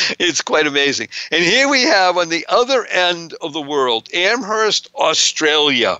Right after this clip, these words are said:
Amherst, Australia. Oh, I'm doing, I think I read about this one time. It was one of those gold rush towns back in the late eighteen hundreds, eight, I'm sorry, yeah, middle eighteen hundred, eighteen forty-nine, eighteen, et cetera, et cetera.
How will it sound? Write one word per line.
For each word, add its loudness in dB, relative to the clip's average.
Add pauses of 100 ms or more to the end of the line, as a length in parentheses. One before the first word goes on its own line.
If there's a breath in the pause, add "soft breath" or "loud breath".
(840)
Amherst, -2
Australia. 2 (540 loud breath)
Oh, 4
I'm -2
doing, 2 (160)
I 0
think -4
I 2
read 2
about 2
this -2
one -4
time. 0 (320 loud breath)
It 0
was 0
one -2
of 0
those 0
gold 4
rush 2
towns -2
back -2
in -6
the -4
late -2 (220)
eighteen -2
hundreds, -4
eight, -2
I'm -2
sorry, 2
yeah, 2 (280 loud breath)
middle 2
eighteen 0
hundred, 0
eighteen 0
forty-nine, 0
eighteen, -2
et -20
cetera, 0
et -6
cetera. 2